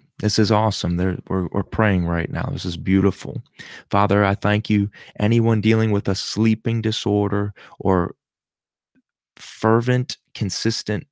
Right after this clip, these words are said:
nightmares, we break it in the name of Jesus. And we thank you that right now, your word says in the Psalms that you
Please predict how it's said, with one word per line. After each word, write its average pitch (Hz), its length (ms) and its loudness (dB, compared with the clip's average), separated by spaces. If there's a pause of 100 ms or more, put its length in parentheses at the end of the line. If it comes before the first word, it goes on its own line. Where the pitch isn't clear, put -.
nightmares, 95 680 0
we 104 120 2
break 101 580 2
it 98 80 4
in 92 160 0
the 92 80 0
name 95 320 0
of 92 160 -2
Jesus. 95 560 0
And 92 140 0
we 92 100 0
thank 101 500 0
you 123 220 2 (680)
that 92 160 4
right 95 540 2
now, 104 540 0 (1200)
your 110 320 4
word 113 460 2
says 98 560 -2
in 101 80 -4
the 98 80 -4
Psalms 104 420 -4
that 90 220 -6
you 101 160 0